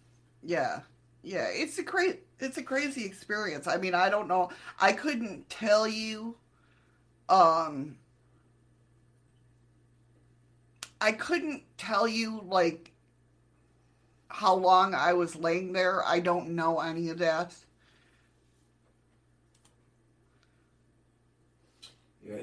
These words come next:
Speaker 2: Patrick, but I seen them with his, was his soul leaving his body. He, he said, uh, or Nicole, Nicole says, uh,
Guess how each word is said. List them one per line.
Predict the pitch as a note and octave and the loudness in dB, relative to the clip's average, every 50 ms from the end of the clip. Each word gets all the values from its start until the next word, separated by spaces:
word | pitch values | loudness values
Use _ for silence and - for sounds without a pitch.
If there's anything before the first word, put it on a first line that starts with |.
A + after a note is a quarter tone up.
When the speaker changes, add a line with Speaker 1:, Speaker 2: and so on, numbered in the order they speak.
| B2 B2+ - A#2 | -12 -14 -12 -10
Speaker 2:
Patrick, | A#2 A#2 A#2 A#2 B2+ B2 - G2 | -6 -4 -4 -4 -6 -10 -12 -10
but | G#2+ A2 | -8 -6
I | A#2+ B2 A#2 | -6 -6 -8
seen | - B2+ A#2 A2+ G#2+ | -8 -10 -12 -12 -10
them | G#2 G#2+ G#2+ G#2 G2+ | -10 -10 -10 -10 -10
with | G2 G2 G2+ | -10 -10 -10
his, | G2 G2 F2+ F#2 F#2 F#2+ - | -12 -14 -16 -18 -20 -18 -14
was | A2 A2 G#2 - | -12 -12 -12 -12
his | G#2 G#2+ G2+ - | -12 -14 -14 -10
soul | - A2+ A2 G#2+ G2 F#2+ G2+ | -8 -6 -6 -6 -6 -10 -12
leaving | G2+ G2 G2 F#2+ F#2+ | -14 -12 -12 -12 -12
his | F#2+ F2+ F2 | -12 -14 -12
body. | F2 G#2 G#2 G#2+ G#2+ G2+ F#2 - - _ _ _ _ _ _ _ _ _ _ _ _ _ _ _ _ _ _ _ _ _ _ _ _ _ _ _ _ _ _ _ _ _ _ _ _ _ _ _ _ _ _ _ _ _ _ _ _ _ _ _ _ _ _ _ _ _ _ _ _ _ _ _ _ _ _ _ _ _ _ _ _ _ _ - | -12 -12 -10 -8 -10 -10 -12 -16 -20 _ _ _ _ _ _ _ _ _ _ _ _ _ _ _ _ _ _ _ _ _ _ _ _ _ _ _ _ _ _ _ _ _ _ _ _ _ _ _ _ _ _ _ _ _ _ _ _ _ _ _ _ _ _ _ _ _ _ _ _ _ _ _ _ _ _ _ _ _ _ _ _ _ _ -18
He, | - | -18
he | - - G#2 G2+ F#2+ - - | -18 -18 -18 -20 -20 -16 -14
said, | G#2+ G#2 F#2+ F2 F2+ F2 E2 F#2 F2+ F2+ E2 - B1+ - - - | -12 -12 -12 -12 -14 -14 -14 -14 -14 -14 -14 -16 -18 -18 -14 -10
uh, | A2 | -8
or | G#2 G2 F#2 F#2+ | -8 -8 -10 -12
Nicole, | F#2+ - - A2 G#2 G2+ G2+ G2 - _ _ _ _ _ _ _ _ _ - | -14 -12 -10 -8 -8 -8 -10 -12 -16 _ _ _ _ _ _ _ _ _ -18
Nicole | A2 G#2+ G#2+ - - A2 A2 G#2+ - | -14 -14 -12 -8 -6 -6 -6 -6 -8
says, | A#2 G#2 F#2 F2 E2+ G2+ | -10 -10 -10 -10 -12 -10
uh, | G2 F2 D2 - | -10 -10 -10 -12